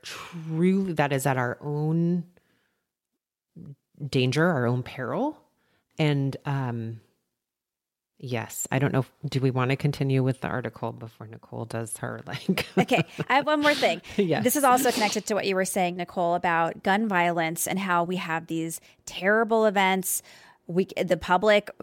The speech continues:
Speaker 2: rightfully so, wants some action taken, and then it's time for session and bills. And what do they do? They revert back to,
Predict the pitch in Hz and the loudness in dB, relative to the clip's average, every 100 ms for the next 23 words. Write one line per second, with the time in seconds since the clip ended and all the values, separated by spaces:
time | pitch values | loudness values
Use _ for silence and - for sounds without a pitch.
0 | - - - - 180 185 226 220 - 196 | -12 -14 -16 -4 0 0 2 0 4 4
1 | 190 196 180 - 196 180 185 - 190 175 | 4 2 0 0 0 0 0 -2 -4 -4
2 | - 180 185 175 170 175 _ - - - | -8 -6 -4 -2 -2 -6 _ -20 -12 -8
3 | 185 180 170 160 160 156 - - - 170 | -4 -4 -4 -6 -8 -10 -14 -16 -10 -8
4 | 160 - 165 254 - 240 185 175 214 208 | -8 -10 -2 0 0 -2 0 2 4 4
5 | 202 202 - 190 202 190 190 202 196 185 | 4 0 -2 -2 0 2 0 -4 -4 -2
6 | 180 175 185 - 196 190 - - 202 185 | -4 0 0 2 0 0 -2 -6 -2 -2
7 | 185 180 | 0 0